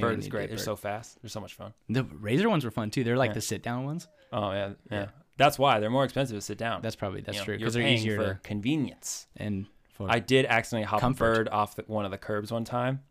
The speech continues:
Speaker 2: Yeah,
Speaker 1: Did it,
Speaker 2: that
Speaker 1: did it yell at you?
Speaker 2: y-, yeah, it started. It had a siren.
Speaker 1: Yep.
Speaker 2: Yeah,
Speaker 1: Yeah,
Speaker 2: it was
Speaker 1: it does that
Speaker 2: terrifying.
Speaker 1: kind of stuff. Yeah.
Speaker 2: Anyways.
Speaker 1: Um, anyway, so we got back to the car,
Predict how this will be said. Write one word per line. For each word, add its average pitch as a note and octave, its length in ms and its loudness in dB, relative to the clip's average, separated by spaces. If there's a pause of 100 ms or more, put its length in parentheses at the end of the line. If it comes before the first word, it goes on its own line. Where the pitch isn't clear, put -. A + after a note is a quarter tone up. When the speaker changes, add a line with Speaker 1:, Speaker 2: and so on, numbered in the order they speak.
(1080)
Speaker 2:
Yeah, F#2+ 140 -4
Speaker 1:
Did A#2 100 4
it, A2 80 4
Speaker 2:
that - 80 -4
Speaker 1:
did B2+ 140 4
it A#2 80 2
yell G#2+ 180 2
at B2+ 80 0
you? G3 100 -2 (180)
Speaker 2:
y-, - 200 -14
yeah, G2 260 -2
it G2+ 160 -4
started. G2+ 320 -4
It A2+ 80 -4
had G#2+ 140 -2
a F#2+ 40 -4
siren. A2 600 -4
Speaker 1:
Yep. A2 320 0
Speaker 2:
Yeah, A2+ 180 0
Speaker 1:
Yeah, A2+ 80 4
Speaker 2:
it A2+ 40 2
was A2 120 -2
Speaker 1:
it - 60 -10
does - 40 -6
that B2 60 0
Speaker 2:
terrifying. G#2 240 0
Speaker 1:
kind G2+ 140 -6
of G2 40 -8
stuff. F#2+ 240 -8
Yeah. A2+ 220 -2
Speaker 2:
Anyways. A2 300 0 (600)
Speaker 1:
Um, E3 280 10
anyway, G3+ 220 8
so D#3 100 4
we E3+ 40 0
got F3+ 120 6
back F#3+ 180 2
to G3 80 -2
the F3 80 -2
car, C#3+ 480 8